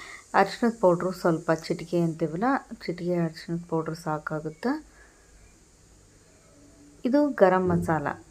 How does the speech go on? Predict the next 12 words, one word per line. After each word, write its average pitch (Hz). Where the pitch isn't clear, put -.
ಚಿಕನ್ 247
ಮಸಾಲೆ 202
ಇದ್ರೆ 180
ನೀವು 185
ಹಾಕ್ಕೋಬೋದು. 170
ನಾನು 190
ಗರಂ 165
ಮಸಾಲ 165
ಹಾಕ್ಕೊಂಡೀನಿ. 160
ಮತ್ತು 208
ಇನ್ನೊಂದು 185
ಮಸಾಲ 175